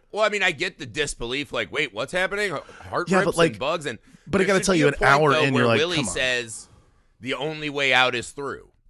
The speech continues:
Speaker 2: Right.
Speaker 1: right? And, like, "I'm here. I am a, a person who has worked her way up to be this famous singer in a fo-, uh, a far-off land."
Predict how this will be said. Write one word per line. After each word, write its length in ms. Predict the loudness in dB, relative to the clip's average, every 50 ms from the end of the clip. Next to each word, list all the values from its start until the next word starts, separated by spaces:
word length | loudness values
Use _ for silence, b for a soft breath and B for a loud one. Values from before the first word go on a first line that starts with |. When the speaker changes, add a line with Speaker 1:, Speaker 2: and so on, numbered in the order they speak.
| _ _
Speaker 2:
Right. 140 | -14 -10 -8
Speaker 1:
right? 220 | -4 -4 -4 -4 -6
And, 120 | -8 -10 -6
like, 240 | -4 -4 -4 -6 -8 _ _ -4
"I'm 220 | -2 -2 -2 -2 -4
here. 360 | -8 -8 -8 -8 -8 -12 -18 b b b b b b b
I 160 | 0 2 4 4
am 180 | 2 2 0
a, 160 | -2 -2 -2 -4
a 100 | -6 -4
person 340 | -2 -2 -2 -2 -4 -6 -8
who 60 | -8
has 120 | -8 -8 -6
worked 300 | -6 -6 -6 -6 -8 -10
her 80 | -8
way 200 | -6 -4 -2 -2
up 160 | -2 -2 -4
to 80 | -8 -10
be 160 | -8 -8 -6 -6
this 180 | -6 -8 -8 -14 _ _
famous 400 | -4 -2 -2 -2 -2 -6 -10 -10
singer 580 | -10 -8 -8 -8 -6 -6 -4 -4 -4 -6 -8 -14 _ _ _ _ _ _ _ _ _ _ _ _ _ _ _ _ _ _ _ _ _ _ _
in 120 | -8 -8 -8
a 80 | -8
fo-, 340 | -10 -10 -8 -6 -6 -6 -6 -6
uh, 240 | -4 -4 -4 -4 -2
a 120 | -2 -4 -4
far-off 540 | -2 -4 -2 -2 0 0 0 -2 -2 -4 -6
land." 440 | -8 -6 -8 -8 -10 -16 _ _